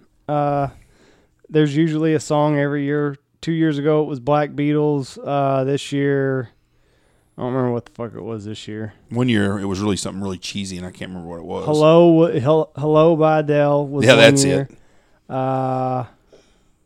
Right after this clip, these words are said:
Speaker 1: fuck, I don't know. It, it varies every year.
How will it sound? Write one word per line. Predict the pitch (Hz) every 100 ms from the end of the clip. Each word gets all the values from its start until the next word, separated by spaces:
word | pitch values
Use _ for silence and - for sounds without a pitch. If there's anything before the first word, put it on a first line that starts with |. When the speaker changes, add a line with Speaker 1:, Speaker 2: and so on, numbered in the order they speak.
| _ _ -
Speaker 1:
fuck, | 117 110
I | 110
don't | 101
know. | 101 101 _
It, | 135 131
it | - 139
varies | 135 131 127 117
every | 120 120 117
year. | 120 117